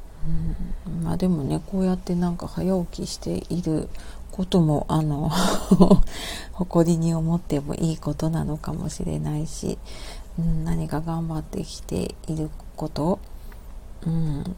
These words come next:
仕事続けてるとかね、あの、家族のために頑張ってるとか、そんなのもすごい誇りになるんだろうなって思いますね。はい、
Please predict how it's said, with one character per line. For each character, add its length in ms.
仕 140
事 260
続 320
け 140
て 160
る 160
と 120
か 180
ね、 380
あ 100
の、 120
家 160
族 260
の 140
た 120
め 140
に 140
頑 240
張 120
っ 40
て 200
る 120
と 120
か、 180
そ 140
ん 100
な 100
の 100
も 160
す 140
ご 160
い 20
誇 460
り 60
に 140
な 140
る 80
ん 120
だ 140
ろ 200
う 40
な 140
っ 40
て 160
思 220
い 80
ま 140
す 140
ね。 380
は 340
い、 80